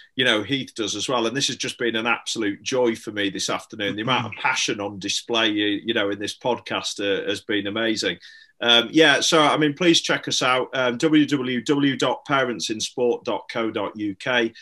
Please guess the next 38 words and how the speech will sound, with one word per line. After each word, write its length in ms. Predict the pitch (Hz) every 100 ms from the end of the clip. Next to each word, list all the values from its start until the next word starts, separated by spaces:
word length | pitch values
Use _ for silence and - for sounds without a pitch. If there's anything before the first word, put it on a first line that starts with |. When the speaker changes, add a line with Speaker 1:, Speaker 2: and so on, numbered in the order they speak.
| -
Speaker 1:
We're 100 | -
also 380 | 123 117 - 110
on 80 | 107
social 420 | - 110 101 107
media, 420 | 104 110 101 104
Facebook, 600 | 98 - 107 101 - 127 - -
uh, 180 | 110 101 -
Twitter 340 | 196 160 139
and 120 | 120
Instagram 520 | 123 117 117 120 117
at, 140 | 113 113 -
at 260 | 156 127 - - - -
W 360 | 135 117 110
W, 520 | 98 117 104 104 101 95 - _ _
uh, 160 | 104 95 -
P 180 | 123 107
I 160 | 98
S. 260 | 98 95 - - -
And 160 | 123 120
please, 280 | 151 139 120
if 120 | 135
we 60 |
can 120 | 120 131
help 300 | 156 151 -
in 80 |
any 220 | 139 143 135
way, 420 | 143 147 151 147 -
or 300 | 104 104 101 - -
anybody 340 | 139 151 143
even 240 | 143 143 139
wants 240 | 135 113
to 80 | 131
send 280 | - 139 135
a 40 |
personal 580 | - 151 139 131 131 123
email, 460 | 123 113 104 104 -
I 240 | 117 113
still, 600 | 117 - - 160 156 151